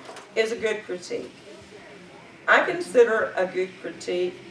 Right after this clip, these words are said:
a content edit. When you choose your writers group, you want a diverse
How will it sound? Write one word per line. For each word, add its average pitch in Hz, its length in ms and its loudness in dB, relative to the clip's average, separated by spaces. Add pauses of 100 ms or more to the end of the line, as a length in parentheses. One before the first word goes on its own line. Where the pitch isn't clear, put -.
(1080)
a 196 100 -4
content 151 600 -6
edit. - 320 -10 (1040)
When 202 240 -6
you 196 200 -8
choose 247 480 -6
your 190 140 -4
writers 185 600 2
group, 240 500 4 (1000)
you 214 120 -10
want 240 300 6
a - 40 -6
diverse 147 720 -2